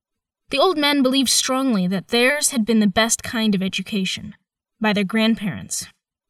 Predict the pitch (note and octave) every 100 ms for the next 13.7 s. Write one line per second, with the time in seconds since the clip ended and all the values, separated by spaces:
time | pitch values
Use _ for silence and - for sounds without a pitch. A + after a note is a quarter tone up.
0 | - D#4+ F4 D#4 D4+ C4 D4 C4+ A3+ G3
1 | F#3 G#3+ B3 G#3 A#3 A#3 - - A3+ A#3
2 | C#4+ B3+ A#3 A#3 A3 A#3+ - C4+ D#4+ -
3 | C4+ D4+ B3 - D#4 - - C4 C4 A#3
4 | A#3 A3+ - G#3+ G#3 G#3 G3 G3 - A3
5 | G#3+ - - _ _ _ _ - C#4+ F4
6 | D4 C4+ C4+ C#4 D4 C#4 - C4 A#3 A#3
7 | - G#3+ G3 F#3+ G3+ A3+ B3+ A#3 A3 G#3
8 | A#3 C4 A#3+ A#3+ C4 C#4 C4+ B3+ B3+ B3+
9 | B3 A#3 A#3 G#3+ A#3+ - A3 A3+ G#3+ -
10 | A#3+ A#3+ A#3+ - B3 A#3 A#3+ A#3+ G#3+ F#3+
11 | F#3+ G3 - - - - A#3+ C#4 B3+ B3+
12 | C#4 B3+ A#3+ C4+ B3 - G3+ E3+ G3 G#3
13 | A3 G#3 G3+ A#3+ - -